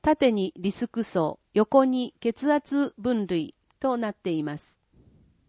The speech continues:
リスク第一層。予後影響因子がない。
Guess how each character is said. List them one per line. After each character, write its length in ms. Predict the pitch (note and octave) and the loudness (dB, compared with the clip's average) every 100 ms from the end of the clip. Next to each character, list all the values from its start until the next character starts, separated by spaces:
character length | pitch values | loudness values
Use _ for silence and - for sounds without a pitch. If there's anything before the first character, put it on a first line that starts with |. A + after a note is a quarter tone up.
| _ _ _ _ _ | _ _ _ _ _
リ 140 | A#3+ D#4 | -2 -2
ス 160 | - | -2
ク 300 | B3 F#3+ E3+ - | -8 -6 -6 -4
第 240 | G#3 B3+ F3+ | -2 0 -2
一 180 | - F#3+ | -6 -10
層。 520 | - - F#3+ E3+ - - _ _ _ _ _ _ _ _ _ _ - | -10 -4 0 0 -2 -10 _ _ _ _ _ _ _ _ _ _ 8
予 200 | A#3 B3 | 10 10
後 280 | C4+ C4 - | 10 8 8
影 280 | A#3+ C#4+ D4 | 4 4 4
響 380 | - C#4+ C#4 C4 | 6 10 10 10
因 260 | C#4 B3+ | 6 2
子 220 | G#3 - A#3+ | 2 -2 0
が 140 | F3 | 0
な 180 | E3+ E3+ | 2 0
い。 140 | D3 | -2